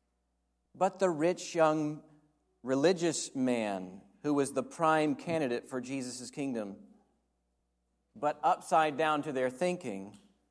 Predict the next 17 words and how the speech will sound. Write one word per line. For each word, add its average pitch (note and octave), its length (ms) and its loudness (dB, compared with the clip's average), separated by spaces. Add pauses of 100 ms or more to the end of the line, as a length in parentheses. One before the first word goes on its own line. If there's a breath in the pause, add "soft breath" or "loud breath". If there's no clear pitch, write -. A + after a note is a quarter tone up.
(760)
they C3+ 240 2
watched E3 480 4
Jesus C3 520 -2
bless C#3+ 520 4
the B2 140 -4
helpless C3 560 -2
and A2+ 120 -6
the A2 60 -6
weak B2+ 420 -6 (200 soft breath)
and A2+ 180 -8
watched A#2+ 320 0
the A#2 100 -6
rich A#2 280 -8
and G#2 140 -14
confident G#2 520 -14
walk F2+ 240 -10
away. D#2+ 220 -16